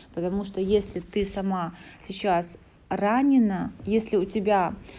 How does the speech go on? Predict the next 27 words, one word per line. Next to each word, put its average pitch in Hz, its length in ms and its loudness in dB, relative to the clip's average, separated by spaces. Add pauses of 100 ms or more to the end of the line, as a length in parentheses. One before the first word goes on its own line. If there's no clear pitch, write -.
(160)
рана 196 640 2
кровит, 202 640 2 (760)
то 214 120 -2
ты 247 320 4
не 233 140 4
можешь 233 640 4
в - 20 -20
таком 185 280 -4
состоянии 202 920 -2
спасать 196 520 -2
другого. 175 480 0 (680)
И - 80 -4
не 196 160 2
спасать, 233 760 0
не 202 100 0
помогать, 196 760 -2
не, 180 480 -6 (460)
никак. 214 520 -4 (840)
Я 285 80 4
надеюсь, 254 400 4
вам 214 240 4
было 220 240 6
полезно 214 580 4
послушать 185 540 -4
сегодня 196 380 -4
про 185 140 -4
поддержку. 202 720 0